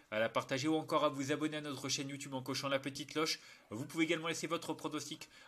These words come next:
en commentaire. Il y a un tirage au sort parmi tous les commentaires chaque mois avec à gagner six mois d'abonnement V I P au site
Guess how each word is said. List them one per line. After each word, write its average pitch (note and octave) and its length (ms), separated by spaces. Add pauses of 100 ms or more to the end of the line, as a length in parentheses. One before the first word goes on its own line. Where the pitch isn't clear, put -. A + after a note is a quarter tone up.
en F3 120
commentaire. D3+ 460
Il A#2+ 60
y B2+ 40
a B2+ 40
un - 20
tirage C3 220
au C3 40
sort C3+ 160
parmi B2 220
tous D3 120
les C#3+ 120
commentaires D3 380
chaque - 260
mois D3+ 240 (180)
avec A2+ 240
à D3 80
gagner C#3 260
six - 180
mois D#3 120
d'abonnement D3 380
V B2+ 220
I G2 60
P E3 200 (220)
au A2+ 100
site - 300